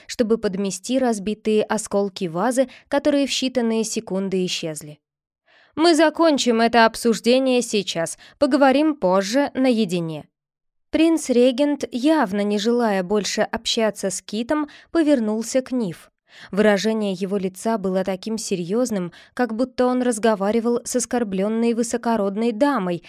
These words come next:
а не с махлийской девушкой. После мрачных размышлений и того, как пренебрежительно обошлась с ней экономка, это выбило Ниф из колеи. "Мне очень жаль, мисс О'Коннор, мой брат забылся".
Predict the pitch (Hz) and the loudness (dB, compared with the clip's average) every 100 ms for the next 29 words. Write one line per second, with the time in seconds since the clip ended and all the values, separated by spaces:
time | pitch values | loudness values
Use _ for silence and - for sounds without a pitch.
0 | - - 240 233 240 240 240 226 196 - | -10 -2 0 0 -2 -4 -2 -2 -2 -2
1 | 233 208 220 165 - - _ _ _ _ | -2 0 -2 -4 -10 -16 _ _ _ _
2 | _ _ 220 214 214 208 208 214 - 190 | _ _ -2 0 -2 0 0 -2 -4 -6
3 | - 196 190 180 190 196 208 165 - - | -4 -4 -4 -6 -4 -4 -4 -6 -12 -12
4 | - 220 208 202 233 226 226 - 202 202 | -8 -2 0 2 0 0 -4 -6 -4 -4
5 | 190 208 220 233 202 180 190 180 202 196 | -2 -2 -2 -2 -4 -4 -4 -4 -2 -2
6 | - 202 226 220 - - 208 208 - 202 | -2 -2 -2 -2 -8 -6 -4 -4 -6 -8
7 | 185 175 196 254 262 269 - - - 220 | -6 -4 -2 -4 -4 -6 -8 -6 -4 2
8 | - 202 202 185 233 247 202 180 - - | 2 2 0 0 0 0 -2 -4 -6 -8
9 | 214 - 196 185 156 139 _ _ _ _ | -8 -6 -6 -4 -8 -14 _ _ _ _
10 | _ _ _ - - 311 320 294 285 254 | _ _ _ -18 0 4 6 6 6 2
11 | 254 190 185 175 170 - 208 185 185 208 | 0 2 0 0 -2 -2 0 0 -2 -2
12 | 185 185 175 175 175 - - 277 302 277 | -2 -2 -2 -2 -4 -6 -8 2 4 6
13 | 262 277 277 - 233 277 226 277 208 - | 4 4 0 -2 2 2 2 0 0 -6
14 | 151 | -12